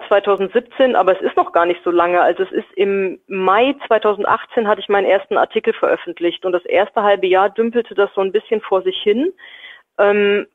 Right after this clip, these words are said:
da war ich aber auch noch nicht bei Twitter oder ich war angemeldet, aber ich hatte keine Ahnung, wie das Ganze <laughs> funktioniert. Und dann irgendwann funktionierte es, dann wurde ich von irgendjemandem geteilt und dann explodierte das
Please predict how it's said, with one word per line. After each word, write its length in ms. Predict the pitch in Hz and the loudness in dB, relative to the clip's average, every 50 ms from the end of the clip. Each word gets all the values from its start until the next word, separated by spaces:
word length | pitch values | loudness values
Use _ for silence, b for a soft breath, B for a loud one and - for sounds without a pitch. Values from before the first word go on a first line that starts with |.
| _ _ - 113 82 _ _ _ _ _ _ 185 180 - - _ | _ _ -20 -20 -20 _ _ _ _ _ _ -20 -20 -20 -6 _
da 120 | - 196 180 | 0 2 4
war 120 | 208 220 | 4 2
ich 80 | 220 - | 2 2
aber 140 | 233 208 196 | 2 2 2
auch 120 | 160 - | 2 2
noch 140 | 196 208 - | 0 -2 -2
nicht 200 | 202 220 190 - | -2 -4 -2 0
bei 120 | - 185 185 | 2 0 0
Twitter 560 | - - - 202 214 - 294 294 320 - - | 0 -2 -2 -2 0 2 2 2 2 2 2
oder 160 | 180 175 180 | 2 2 2
ich 140 | 165 - - | 0 0 0
war 160 | 170 160 - | 2 2 2
angemeldet, 600 | 156 180 208 220 233 226 233 233 233 226 226 - | 2 2 0 0 2 2 4 4 4 4 4 2
aber 140 | 165 160 180 | 2 0 0
ich 100 | 170 - | 0 0
hatte 140 | 180 - - | -2 -4 -2
keine 280 | - 190 175 185 151 | -2 -2 0 2 2
Ahnung, 240 | 107 175 190 196 185 | 2 2 0 0 0
wie 60 | 190 | 0
das 120 | 180 180 - | 0 0 0
Ganze 240 | 175 180 - - 190 | -2 -2 0 -2 -2
<laughs> 100 | - - | -2 -2
funktioniert. 680 | - 240 - 208 - - 202 160 185 226 240 294 269 - B B B B B B B B B | -2 -2 -2 -2 -2 -4 -2 0 0 0 2 0 0 -4 B B B B B B B B B
Und 280 | - - 214 202 190 - | -4 -2 -2 -2 0 2
dann 300 | 190 196 190 208 214 - - _ _ _ _ _ _ _ _ - | 2 2 4 2 0 -2 -4 _ _ _ _ _ _ _ _ 0
irgendwann 580 | 220 220 226 220 190 208 208 208 214 214 - - - _ _ _ _ _ _ _ _ _ _ _ _ _ _ _ _ _ 185 117 104 85 _ _ _ _ _ _ _ _ - _ | 2 2 2 2 2 2 2 4 2 2 0 -2 -8 _ _ _ _ _ _ _ _ _ _ _ _ _ _ _ _ _ -20 -20 -20 -20 _ _ _ _ _ _ _ _ -20 _
funktionierte 540 | - 247 247 233 - 226 220 240 294 427 - 403 392 381 | 0 0 0 2 2 2 4 4 4 6 6 6 6 4
es, 60 | 359 - | 4 4
dann 220 | 220 214 214 196 190 | 2 2 2 4 4
wurde 160 | 220 220 220 | 4 4 4
ich 120 | 196 - | 4 4
von 160 | - 226 208 - | 2 0 2 4
irgendjemandem 540 | 233 220 220 202 202 214 208 202 151 202 | 4 4 4 2 2 2 2 2 2 0
geteilt 600 | 196 208 - - - 220 214 247 269 277 277 269 | 0 -2 -2 -2 0 2 4 4 4 4 2 2
und 180 | - 202 202 202 | 0 -2 0 0
dann 160 | 214 202 175 | 0 0 0
explodierte 800 | 135 - - - - - 208 196 170 - 202 240 294 - - - | -2 -6 -6 -10 -12 -10 -10 -10 -10 -8 -8 -8 -4 -2 0 0
das 180 | - 160 165 | 2 0 0